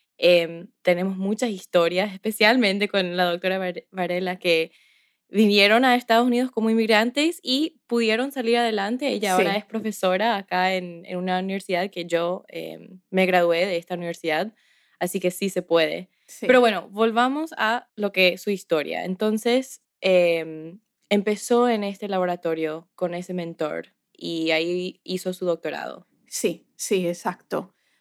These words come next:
Speaker 2: Am, sí, es, es curioso también cómo avanzan luego las cosas un poco por azar, ¿no? Porque estamos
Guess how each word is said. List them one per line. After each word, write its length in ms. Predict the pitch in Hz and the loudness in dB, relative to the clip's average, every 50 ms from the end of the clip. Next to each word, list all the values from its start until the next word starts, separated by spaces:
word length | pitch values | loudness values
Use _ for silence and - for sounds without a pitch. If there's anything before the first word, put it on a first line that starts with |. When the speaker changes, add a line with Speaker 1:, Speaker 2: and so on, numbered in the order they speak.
| _ - | _ -2
Speaker 2:
Am, 380 | - - 196 196 190 185 226 | 0 2 2 2 0 -2 -2
sí, 380 | 185 - - - 339 349 285 226 | -4 -2 0 2 4 4 4 4
es, 140 | 208 - - | 2 2 2
es 180 | - 226 - | 0 0 2
curioso 400 | - 262 247 247 220 - - 226 | 0 2 2 2 2 2 0 0
también 240 | 214 190 190 190 185 | 0 0 0 -2 -2
cómo 200 | 180 208 202 202 | -2 0 2 4
avanzan 360 | 190 190 185 185 185 226 202 196 | 4 4 2 2 0 0 0 0
luego 180 | 190 180 202 | 2 2 2
las 180 | 202 185 180 - | 2 0 -2 -4
cosas 280 | - 202 - 214 180 - | -8 -6 -4 -4 -2 -2
un 100 | 208 185 | -2 -2
poco 240 | 196 190 - 202 190 | -2 -2 -2 0 0
por 160 | 208 196 185 | 0 0 0
azar, 460 | 165 - - - 185 165 156 - 160 | -2 -4 -4 -4 -4 -4 -4 -8 -10
¿no? 180 | 180 196 240 330 | -4 -4 -4 -2
Porque 200 | - 247 - - | -2 -6 -8 -8
estamos 500 | 185 - - 185 185 180 175 - - _ | -8 -8 -6 -4 -4 -4 -6 -8 -12 _